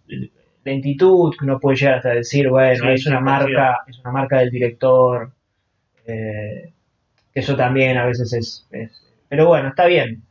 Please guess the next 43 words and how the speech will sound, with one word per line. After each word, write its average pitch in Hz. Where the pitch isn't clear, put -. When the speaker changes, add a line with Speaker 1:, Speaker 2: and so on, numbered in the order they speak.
Speaker 1:
Digo, 135
uno 160
lo 143
toma 160
y 139
uno 135
ya 123
sabe 131
que 123
se 113
mete 117
a 113
eso. 117
Eh, 110
pero -
la 120
última 147
hora 170
es, -
la 131
última 175
hora, 160
eh, 117
cuando 123
se 123
encuentra 135
con 127
este 127
señor 160
Speaker 2:
Ahí 143
Speaker 1:
y, -
Speaker 2:
creo 185
que 117
Speaker 1:
y, 139
Speaker 2:
ya 127
Speaker 1:
y, -
Speaker 2:
empieza 135
Speaker 1:
no, 113
Speaker 2:
la 104
debacle. 127
Speaker 1:
no, 131
ahí 147
es, 147